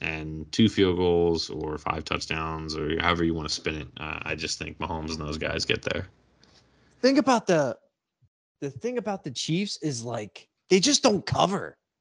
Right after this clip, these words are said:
Speaker 2: It's so weird. Like, <sighs> I, I
Speaker 1: Yeah,
Speaker 2: feel
Speaker 1: they,
Speaker 2: more
Speaker 1: they've been
Speaker 2: comfortable with
Speaker 1: bad.
Speaker 2: the team total. You're right. That's a good,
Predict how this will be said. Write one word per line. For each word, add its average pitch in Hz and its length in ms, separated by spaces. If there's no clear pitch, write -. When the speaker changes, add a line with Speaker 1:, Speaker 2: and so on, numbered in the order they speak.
Speaker 2:
It's 160 160
so 262 260
weird. 208 520
Like, 104 400
<sighs> - 1200
I, - 380
I 185 380
Speaker 1:
Yeah, - 160
Speaker 2:
feel 247 140
Speaker 1:
they, 196 60
Speaker 2:
more 202 120
Speaker 1:
they've 214 100
been 196 80
Speaker 2:
comfortable 202 300
with 190 120
Speaker 1:
bad. 160 120
Speaker 2:
the - 40
team 190 180
total. 202 420
You're 147 220
right. 139 380
That's 156 240
a 151 40
good, 135 280